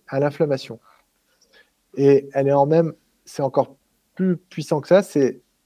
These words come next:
ce qu'on appelle l'I L six, donc c'est l'an-, l'interleukine six, qui est un médiateur de l'inflammation et qui est très corrélé à la souffrance musculaire. C'est-à-dire que quand les muscles souffrent,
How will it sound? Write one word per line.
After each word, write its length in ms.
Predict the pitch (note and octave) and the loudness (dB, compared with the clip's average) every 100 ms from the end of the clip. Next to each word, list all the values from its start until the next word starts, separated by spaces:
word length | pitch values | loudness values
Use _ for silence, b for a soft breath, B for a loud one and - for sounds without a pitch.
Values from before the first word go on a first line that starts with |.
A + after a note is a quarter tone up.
| _ _ | _ _
ce 80 | - | -6
qu'on 120 | D3+ | -2
appelle 280 | C#3 D3 B2+ | 2 4 4
l'I 220 | D3 G3 | 4 4
L 120 | F#3 | 2
six, 400 | - G3+ A3 - | 0 -10 -10 -12
donc 160 | C#3 B2+ | -12 -10
c'est 160 | - C3+ | -2 0
l'an-, 240 | D#3 E3 - | 0 -2 -4
l'interleukine 600 | D#3 E3 F3 E3 - D3+ | -4 2 2 0 -4 -12
six, 480 | - G#3 A3 - _ _ _ _ | -8 -10 -10 -18 _ _ _ _
qui 120 | D3 | 2
est 320 | C#3 B2+ - _ _ - | 4 4 0 _ _ -10
un 120 | C3+ | -4
médiateur 480 | D3 F3+ F3+ F#3 E3+ | 0 2 2 2 2
de 60 | |
l'inflammation 560 | D3+ C3+ C3+ A#2+ - - _ _ _ b b b b | 0 -8 -10 -10 -12 -16 _ _ _ b b b b
et 120 | C#3 | -6
qui 180 | C3 E3+ | -2 0
est 100 | D#3+ | 0
très 200 | - G#3 | 0 0
corrélé 380 | G3+ F3+ F3 F#3 | 4 4 6 4
à 80 | F3 | 4
la 80 | |
souffrance 420 | D#3+ E3 - D#3 - | 0 -6 -12 -14 -12
musculaire. 520 | C#3+ - A2+ G#2 - _ _ _ _ _ _ _ _ | -14 -8 -8 -8 -12 _ _ _ _ _ _ _ _
C'est-à-dire 260 | - C#3 B2+ | -2 0 0
que 40 | |
quand 300 | C3+ D#3+ - | 0 -2 0
les 80 | D3+ | -2
muscles 340 | D#3 G#3+ - | 0 0 0
souffrent, 480 | F#3 - A#3 - - | -2 -2 -8 -10 -20